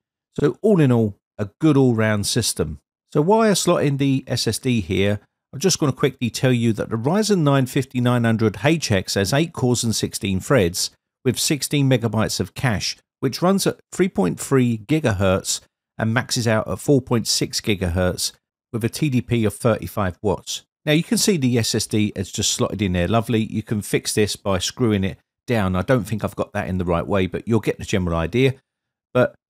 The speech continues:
basically, this is the actual, uh, chip here. You can have a look at it. So the actual G P U on this is Vega eight graphics, which means that you're gonna be able to play games, even some triple A listed games you'll be able to play on this mini P C, which is absolutely mind-blowing.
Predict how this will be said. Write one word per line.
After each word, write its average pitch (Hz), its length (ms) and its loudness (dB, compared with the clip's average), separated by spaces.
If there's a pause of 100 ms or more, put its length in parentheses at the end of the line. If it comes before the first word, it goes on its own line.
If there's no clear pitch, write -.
basically, 170 500 2
this 143 320 2
is 123 160 2
the 120 180 0
actual, 101 540 -2
uh, 92 280 0 (500)
chip - 240 -2
here. 120 240 0
You 139 100 -4
can 120 140 -4
have 107 120 -2
a 110 40 0
look 107 180 0
at - 100 -8
it. - 220 -4 (140)
So 120 100 0
the 113 180 2
actual 160 280 2
G 143 180 2
P 127 160 -2
U 131 160 6
on 107 80 2
this 101 400 -2 (380)
is 104 160 2
Vega 113 440 0
eight 107 240 -2
graphics, 113 600 -2 (280)
which - 280 -4
means 214 320 4
that 117 160 -2
you're 135 160 4
gonna 147 180 2
be 104 140 0
able 151 180 2
to 147 60 -4
play 143 400 2
games, 120 640 0
even 175 320 -2
some 156 240 2
triple 156 400 -2
A 143 80 2
listed 139 400 -2
games 131 360 2
you'll 113 100 4
be 120 120 -2
able 107 200 2
to - 100 -18
play 110 260 0
on 107 220 0
this 110 200 -2
mini 110 200 0
P 104 240 -4
C, 101 260 0
which 113 240 -6
is 120 140 -4
absolutely 127 460 0
mind-blowing. 98 640 0